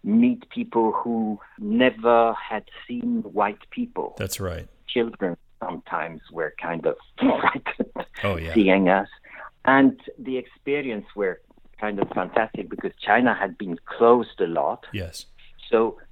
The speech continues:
Speaker 1: some of the provinces were opening for the first time
Speaker 2: Oh.
Speaker 1: to people. So this was kind of incredible for us to see because people were kind of opened to us.
Speaker 2: Yes.
Speaker 1: So we would go around, and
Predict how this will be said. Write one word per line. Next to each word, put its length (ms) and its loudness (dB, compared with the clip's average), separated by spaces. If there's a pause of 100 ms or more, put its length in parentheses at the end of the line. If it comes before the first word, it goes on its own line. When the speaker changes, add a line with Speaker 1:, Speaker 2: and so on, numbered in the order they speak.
(160)
Speaker 1:
some 260 6
of 160 0 (140)
the 280 -4
provinces 920 -6 (160)
were 460 2
opening 680 2 (180)
for 140 -4
the 80 -10
first 320 -6 (140)
time 320 0
Speaker 2:
Oh. 240 -4
Speaker 1:
to 80 -14
people. 500 -8 (220)
So 80 0
this 180 0 (100)
was 200 -2
kind 260 0
of 80 0 (600)
incredible 760 2 (540)
for 180 8
us 100 6 (120)
to 100 -6 (200)
see 180 0
because 260 2 (100)
people 280 2
were 140 2
kind 340 0
of 120 2 (220)
opened 480 2 (340)
to 140 -6
us. 140 -10 (100)
Speaker 2:
Yes. 340 2
Speaker 1:
So 60 -14 (360)
we 140 0
would 300 -2
go 180 8 (120)
around, 440 6
and 180 -2